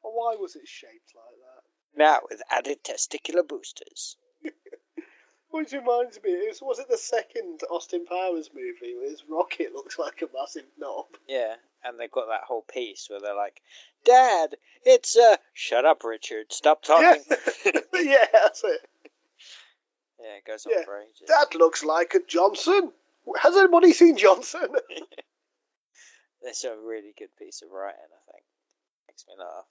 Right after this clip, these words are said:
Speaker 2: Although, when they did it again with the, uh, is it the second film or the third film? They did it with penis, they did it with boobs, and then they did it with something else, and it was less funny the third time.
Speaker 1: Yeah, of course it is.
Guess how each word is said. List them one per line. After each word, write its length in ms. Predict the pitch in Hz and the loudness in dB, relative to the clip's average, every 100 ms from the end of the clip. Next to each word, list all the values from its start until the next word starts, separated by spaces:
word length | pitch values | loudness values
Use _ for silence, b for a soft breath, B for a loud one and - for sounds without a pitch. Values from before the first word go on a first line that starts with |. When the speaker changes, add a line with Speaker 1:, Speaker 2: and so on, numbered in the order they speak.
| _ | _
Speaker 2:
Although, 340 | 110 110 101 98 | -10 -6 -6 -8
when 180 | 110 | -10
they 100 | 107 | -10
did 220 | 104 110 - | -14 -14 -16
it 80 | 95 | -20
again 360 | 101 107 90 85 82 | -12 -12 -12 -18 _
with 80 | _ _ | _ _
the, 140 | 90 | -20
uh, 220 | 87 82 - _ _ _ _ _ _ _ _ _ _ _ _ _ _ | -18 -18 -20 _ _ _ _ _ _ _ _ _ _ _ _ _ _
is 100 | - | -16
it 200 | 110 - | -16 -16
the 80 | 110 | -12
second 500 | - - 117 - 113 | -10 -8 -10 -14 -20
film 340 | - 117 117 120 | -12 -10 -10 -12
or 60 | 113 | -20
the 80 | 104 | -20
third 380 | - 107 101 - | -8 -6 -6 -10
film? 320 | - - _ _ _ _ _ _ _ _ | -20 -20 _ _ _ _ _ _ _ _
They 80 | 110 | -14
did 200 | - 117 | -10 -10
it 60 | 107 | -12
with 140 | 107 | -18
penis, 480 | - 117 120 117 117 | -12 -12 -10 -14 -16
they 160 | - 98 | -14 -14
did 200 | 107 101 | -12 -14
it 60 | 92 | -16
with 160 | - | -20
boobs, 480 | 110 92 - _ - | -18 -16 -18 _ -20
and 80 | 107 | -20
then 80 | 101 | -18
they 120 | 98 | -16
did 200 | 98 104 | -14 -14
it 60 | 101 | -16
with 100 | - | -14
something 380 | - 98 - 101 | -12 -12 -12 -14
else, 380 | 95 - - - | -14 -14 -20 -20
and 80 | |
it 60 | 98 | -20
was 140 | 107 | -12
less 200 | 107 101 - | -8 -8 -8
funny 320 | 110 101 95 90 | -10 -10 -16 -20
the 60 | |
third 360 | - 101 92 - | -14 -14 -14 -20
time. 280 | 69 57 _ _ _ _ _ _ _ _ _ _ _ _ - - | -20 _ _ _ _ _ _ _ _ _ _ _ _ _ -20 -20
Speaker 1:
Yeah, 80 | 208 | -20
of 100 | - | -20
course 200 | 170 139 _ | -20 -20 _
it 40 | 113 | _
is. 160 | 107 | _